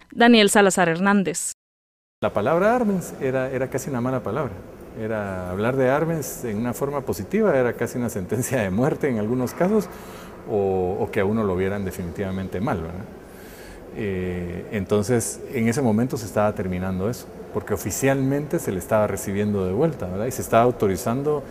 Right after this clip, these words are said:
Speaker 2: a la sociedad a volverlo a tomar en cuenta, a volver a hablar de él.
Speaker 1: Esta exposición busca dignificar la historia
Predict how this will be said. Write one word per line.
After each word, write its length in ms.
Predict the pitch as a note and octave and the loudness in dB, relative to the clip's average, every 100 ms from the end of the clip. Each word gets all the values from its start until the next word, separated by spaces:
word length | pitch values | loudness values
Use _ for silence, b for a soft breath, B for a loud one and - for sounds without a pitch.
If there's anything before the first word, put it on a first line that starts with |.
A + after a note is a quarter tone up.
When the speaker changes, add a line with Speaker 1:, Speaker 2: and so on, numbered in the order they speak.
| B B B - | B B B -10
Speaker 2:
a 120 | G2 | -6
la 120 | F2+ F2 | -4 -4
sociedad 540 | G2+ - F#2 G2 F#3 | -4 -2 0 2 2
a 40 | F#3+ | 2
volverlo 560 | G2 F2+ G2 G2 G#2 | 2 0 0 0 0
a 40 | G2 | -2
tomar 280 | - F2+ G2+ | 0 0 0
en 100 | F2+ | 2
cuenta, 320 | D3 F3 D3+ | 2 4 4
a 20 | |
volver 260 | G2+ F#2+ G2 | 4 4 2
a 40 | |
hablar 280 | F#2+ G2 F#2+ | 4 2 2
de 220 | F#2 A#2 | 2 2
él. 60 | F3+ | 4
Speaker 1:
Esta 260 | A3+ - | 4 4
exposición 640 | G#3 - G3 G#3 - A#3+ B3 | 2 4 4 4 6 8 10
busca 300 | A#3 - G#3 | 8 6 6
dignificar 600 | F#3 F#3+ F3 F#3+ G#3+ A#3 | 6 4 0 6 8 10
la 120 | B3 | 8
historia 580 | A3+ - A3+ A3 A#3 | 6 6 6 8 6